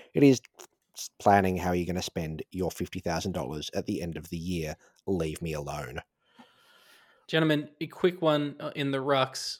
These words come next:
Speaker 2: If Bruce isn't named again this week, he's a must trade, isn't he?
Speaker 1: Throw him into the sun.
Speaker 2: Same with Sam Hayes. If he's not named, you gotta move him on.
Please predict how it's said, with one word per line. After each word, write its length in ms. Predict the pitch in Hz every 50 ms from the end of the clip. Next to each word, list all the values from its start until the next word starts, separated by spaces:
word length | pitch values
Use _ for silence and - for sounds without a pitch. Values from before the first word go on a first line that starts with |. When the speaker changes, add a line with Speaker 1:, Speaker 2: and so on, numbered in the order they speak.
| _ _ -
Speaker 2:
If 220 | 156 147 - - _
Bruce 420 | - - 175 175 175 175 180 - - -
isn't 360 | 170 170 143 151 151 147 147
named 360 | 143 143 139 139 139 139 131
again 360 | - 147 135 135 139 135 135 135
this 220 | 131 127 - -
week, 180 | 135 131 123 127
he's 180 | 139 127 123
a 40 | 127
must 280 | 123 123 123 - - -
trade, 260 | - 127 127 127 123
isn't 180 | 127 139 135
he? 140 | 143 151 143 - - -
Speaker 1:
Throw 220 | - - - 98 101
him 140 | 104 104 -
into 200 | - 98 - 104
the 100 | 92 104
sun. 580 | - - - 73 80 80 78 76 73 71 69 69 - - - _ _ _ _ _ _ _ _ _ _ _ _ _ _ _ _ -
Speaker 2:
Same 320 | - - 139 139 135 131
with 200 | 127 123 120 123 -
Sam 320 | - - - 135 127 123
Hayes. 320 | 120 131 127 127 127 123 131
If 140 | 127 -
he's 180 | - 131 127 127
not 180 | 131 123 - -
named, 320 | 127 127 123 123 127 127
you 80 | 127 127
gotta 160 | 131 123 123
move 220 | 123 123 123 120
him 160 | - 127 127
on. 180 | 127 143 156